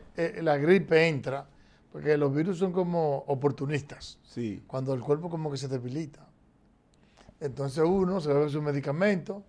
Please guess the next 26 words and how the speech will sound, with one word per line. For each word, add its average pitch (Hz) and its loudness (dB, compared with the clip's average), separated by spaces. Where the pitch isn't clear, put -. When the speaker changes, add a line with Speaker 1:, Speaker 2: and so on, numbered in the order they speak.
Speaker 1:
se - -2
alimenta 139 2
bien, 175 0
descansa, 156 4
el 135 -4
cuerpo 165 -4
se 165 -8
fortalece 185 -4
Speaker 2:
Y 143 2
listo. 135 0
Speaker 1:
y 165 -2
eso 160 -4
se 165 -2
va. 117 -8
Speaker 2:
Y 131 2
adiós. 107 4
Speaker 1:
Eso 143 6
Speaker 2:
Mire, 190 8
Speaker 1:
pasó 185 0
con 180 0
usted. 175 -8
Speaker 2:
<laughs> - -6
mire, 151 2
eh, 139 2
mundo, 135 -2
hoy 143 2